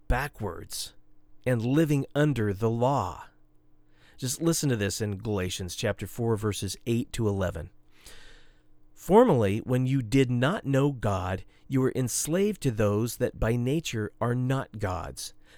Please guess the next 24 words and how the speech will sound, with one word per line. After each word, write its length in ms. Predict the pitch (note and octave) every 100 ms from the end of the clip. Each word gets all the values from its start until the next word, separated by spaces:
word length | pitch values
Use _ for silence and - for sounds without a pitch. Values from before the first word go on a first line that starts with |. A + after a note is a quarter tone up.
| -
But 120 | C#3
now 280 | C3 C#3+ G3+
that 240 | G3 -
you 80 | D#3
have 260 | C3 A2 -
come 280 | D3+ D3 C#3
to 140 | C3+
know 420 | A#2 A2+ C#3+ G#3+
God, 440 | B2 F#2 F2+ F2+ A2
or 200 | A#2+ A2+
rather 280 | A2+ A#2
be 160 | G#2+ A2+
known 360 | A2 A#2+ B2 G#2
by 260 | G2+ D3
God, 460 | D3 F2+ F2+ F#2 - - - - - -
how 120 | -
can 160 | C#3+ A#3+
you 100 | B3
turn 380 | - F3 F#3 E3+
back 460 | G#2 C3 F#3 G#3+
again 400 | D#3 A2+ A2+ A2
to 100 | -
the 140 | B2 C3+
weak 580 | A2 E3 D#3 - -